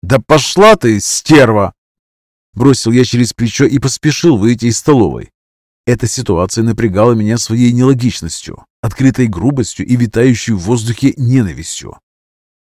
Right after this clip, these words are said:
Не такой я себе представлял счастливую семью, совсем не такой. В спину мне раздался приятный женский бархатный смех.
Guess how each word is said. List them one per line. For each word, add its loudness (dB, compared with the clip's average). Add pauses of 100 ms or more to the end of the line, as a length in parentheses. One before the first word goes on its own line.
Не 0
такой 0
я 2
себе -2
представлял 0
счастливую -2
семью, -2
совсем -2
не -2
такой. -2 (680)
В -16
спину -2
мне -2
раздался -2
приятный -2
женский -6
бархатный -2
смех. -6